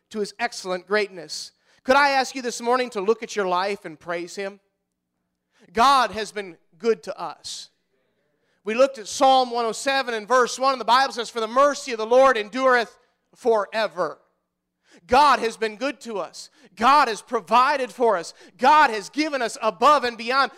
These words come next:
I listened to Brother Rader for a few moments during Sunday school this morning, and he talked about how we are a materialistically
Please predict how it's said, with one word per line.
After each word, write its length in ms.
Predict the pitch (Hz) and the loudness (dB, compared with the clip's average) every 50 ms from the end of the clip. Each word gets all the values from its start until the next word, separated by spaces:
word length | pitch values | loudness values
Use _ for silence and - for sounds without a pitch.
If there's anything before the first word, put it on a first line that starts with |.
| - - | -10 -4
I 100 | - 214 | -2 -2
listened 280 | 226 269 269 - - 277 | 0 0 -2 -4 -8 -8
to 60 | 254 | -4
Brother 240 | 220 262 262 247 233 | -2 -2 0 0 0
Rader 360 | 233 254 269 294 294 269 240 | 0 0 0 0 0 0 -2
for 120 | - 247 | 0 -2
a 60 | 240 - | -4 -4
few 160 | - 269 262 | -4 -4 -2
moments 300 | 254 269 277 269 233 - | 0 0 0 0 -2 -4
during 200 | - 240 226 220 | -4 -4 -4 -4
Sunday 400 | - - - 285 294 294 269 262 | -6 -4 -2 -2 0 0 -2 -4
school 320 | - - - 269 254 240 | -6 -6 -2 2 2 4
this 220 | 240 233 220 - 240 | 4 2 -2 -4 -4
morning, 220 | 254 247 233 - - - 320 285 | -2 -2 -2 -4 -6 -12 -8 -4
and 100 | 247 240 | -4 -4
he 60 | 226 | -4
talked 340 | - - 294 302 294 294 277 | -2 0 2 2 2 0 0
about 200 | 262 262 - 214 | 0 0 0 2
how 160 | 247 269 262 | 2 0 0
we 120 | 269 254 | 0 0
are 80 | 240 240 | -2 -2
a 80 | 226 | -2
materialistically 1160 | 214 220 208 - - - 320 302 269 254 262 254 262 277 277 - - 285 262 - 247 233 226 | -2 -6 -10 -8 -8 -6 -6 -4 -2 -4 -2 -2 -2 -2 -2 -4 -10 -12 -10 -6 -4 -6 -6